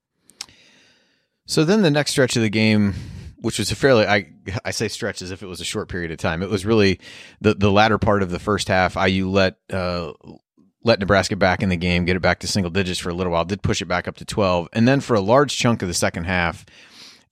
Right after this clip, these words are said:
I U really settled for the three-point shots that, that they took in the first half. Uh, as you guys mentioned, some early in the shot clock that I don't, that, that you wouldn't, weren't really what you would want,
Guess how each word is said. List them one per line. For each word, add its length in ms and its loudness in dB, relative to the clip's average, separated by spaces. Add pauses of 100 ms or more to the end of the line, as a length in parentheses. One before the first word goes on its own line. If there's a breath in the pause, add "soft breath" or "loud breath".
I 140 4
U 260 2
really 280 4
settled 480 0
for 160 -8
the 120 -4
three-point 420 -2
shots 380 0
that, 280 -2
that 200 -4
they 80 0
took 240 -2
in 40 0
the 80 0
first 300 -6
half. 420 0 (420 loud breath)
Uh, 340 -2
as 160 0
you 100 6
guys 220 2
mentioned, 400 2
some 260 2
early 200 0
in 60 -4
the 60 -6
shot 260 -4
clock 280 -4
that 120 -4
I 120 2
don't, 240 0 (800)
that, 260 -2
that 220 -2
you 120 -2
wouldn't, 340 4 (180)
weren't 260 4
really 240 4
what 240 -2
you 120 -4
would 180 -6
want, 320 -4